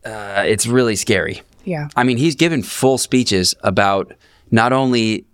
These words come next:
Speaker 1: the technology it would require to,
Speaker 2: Mm-hmm.
Speaker 1: uh, what he, the, the term he used was to hack humanity.
Speaker 2: Yeah.
Speaker 1: He explained how it would work.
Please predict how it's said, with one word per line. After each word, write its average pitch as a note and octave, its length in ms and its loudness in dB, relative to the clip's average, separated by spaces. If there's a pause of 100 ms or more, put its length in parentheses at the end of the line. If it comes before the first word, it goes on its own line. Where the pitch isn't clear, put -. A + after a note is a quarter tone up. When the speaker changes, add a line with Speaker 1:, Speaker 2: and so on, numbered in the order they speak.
(220)
Speaker 1:
the A#2+ 100 2
technology B2+ 880 2
it D3+ 100 2
would D3+ 140 2
require G2+ 680 0 (300)
to, G#2 420 2
Speaker 2:
Mm-hmm. D#3+ 600 -4
Speaker 1:
uh, G2 220 4
what G#2+ 220 2
he, A#2 160 -2
the, A2 340 0
the A#2 160 -4
term B2 260 0
he A2 140 0
used F#2+ 300 0
was F2+ 260 2
to F#2+ 300 0 (280)
hack B2+ 400 0
humanity. A2 840 0 (600)
Speaker 2:
Yeah. E3 280 -8 (580)
Speaker 1:
He D3 100 0
explained A#2 560 0
how D3 180 2
it A3 80 0
would B3+ 160 0
work. C3+ 380 0